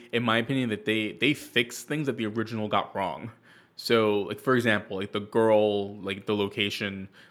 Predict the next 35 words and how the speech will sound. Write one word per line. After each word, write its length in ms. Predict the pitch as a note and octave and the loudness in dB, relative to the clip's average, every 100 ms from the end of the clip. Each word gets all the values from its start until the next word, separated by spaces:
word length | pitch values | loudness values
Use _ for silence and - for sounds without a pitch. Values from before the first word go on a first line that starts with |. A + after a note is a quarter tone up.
| _ - | _ -8
like, 100 | A#2+ | 2
that 140 | A2+ | 2
made 160 | A2 A2 | 2 0
no 140 | G#2+ G#2 | -2 -2
sense 420 | - G2+ G2+ - | -2 -2 -2 -8
in 60 | |
the 60 | G#2 | -4
original, 300 | G2+ G2 G2 | -2 -2 -4
how 120 | G#2 | -6
she 160 | G2+ A2+ | -4 -2
had 80 | G2+ | -2
a 40 | |
British 280 | G2 G2 - | -2 -4 -2
accent, 420 | F2 F#2+ - G2 | -2 -2 -2 -10
but 80 | F#2+ | -6
she 80 | A2 | -6
lived 140 | G2+ | -6
in 80 | G2 | -6
Boston. 480 | F#2+ F2+ - F#2+ F#2+ - - - | -8 -8 -8 -12 -12 -20 -20 0
They 100 | C3 | 0
fixed 300 | C3+ G#3+ G#3 | 4 0 2
that. 220 | G2 F#2 | -6 0
They 240 | G#2 G#2 - _ F#2+ F#2 _ | 0 0 -6 _ -20 -20 _
made 300 | G#2+ A2 A#2 | -2 0 2
her 360 | A#2+ A#2 A2 - | 4 6 4 2
a 80 | A2 | -4
citizen 540 | - B2+ A#2+ A#2+ A#2+ | -2 -2 0 0 0
of 180 | - A2+ | 0 0
the 60 | |
U 160 | A2 A2+ | 0 0
K. 380 | A#2+ F2+ D2 - _ _ _ | 2 2 2 -6 _ _ _
Very 220 | B2+ C3 | 2 2
easy 280 | A#2 A#2+ A2+ | 0 -4 -4
fix. 340 | G#2 E2 - - - - - _ _ | -6 -10 -12 -20 -20 -20 -20 _ _
Um, 420 | A2 A2 G#2 G2+ | 2 2 2 -6